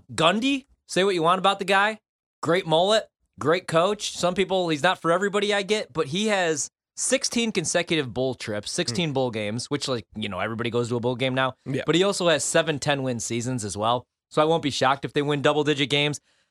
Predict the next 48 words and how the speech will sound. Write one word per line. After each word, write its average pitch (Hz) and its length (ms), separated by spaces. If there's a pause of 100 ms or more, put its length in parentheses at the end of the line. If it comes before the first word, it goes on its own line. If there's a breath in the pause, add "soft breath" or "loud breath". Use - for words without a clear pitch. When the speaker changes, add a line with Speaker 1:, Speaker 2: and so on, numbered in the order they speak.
(240)
Speaker 1:
I 190 160
don't 294 200
like 180 260
betting 151 300
on 117 120
Spencer 127 460
Sanders. 95 540
He 175 80
had 220 100
some 165 160
really 175 240
good 147 220
games 120 300
last 95 360
year. 82 220 (240)
Torched 170 420 (220)
my, 127 280
uh, 110 180
Kansas 143 340
State 143 200
Wildcats, 120 640
three 135 160
hundred 131 160
and 113 140
forty-four 120 440
yards 113 440
through 143 180
the 123 160
air. 101 200 (380)
And 147 100
then 170 80
he 147 60
torched - 540 (180)
my 143 160
real 175 320
team, 151 320
Notre 151 200
Dame. 147 280
He 147 80
threw 147 240
for 139 120
three 156 200
hundred 156 200
and 131 120
seventy-one 143 480
yards 131 280
against 117 300
them. 135 300